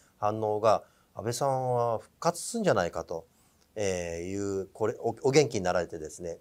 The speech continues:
というのを非常に鮮明に覚えてるんですけども、まあ、実際にその後第二政権になってと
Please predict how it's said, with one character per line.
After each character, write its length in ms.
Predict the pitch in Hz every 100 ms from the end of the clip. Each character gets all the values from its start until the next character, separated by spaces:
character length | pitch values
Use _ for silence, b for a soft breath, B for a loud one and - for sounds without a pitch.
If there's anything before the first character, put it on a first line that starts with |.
| -
と 80 |
い 80 | 143
う 100 | 156
の 180 | 151 139
を 80 | 127
非 80 | 90
常 140 | 101
に 240 | 92 92 -
鮮 220 | - 101
明 80 | 98
に 80 |
覚 140 | 95 107
え 20 |
て 100 | 87
る 80 | 78
ん 60 |
で 100 | 73
す 80 | 73
け 100 | -
ど 100 | 76
も、 200 | 85 78 - b b
ま 100 | -
あ、 20 | 123
実 180 | 117 -
際 180 | 123
に 120 | 110 104
そ 120 | 113
の 60 |
後 160 | 104 101
第 160 | 87 90
二 120 | 87
政 280 | - 90 -
権 140 | 82
に 80 | 80
な 100 | 78
っ 60 |
て 200 | - 80
と 200 | - 76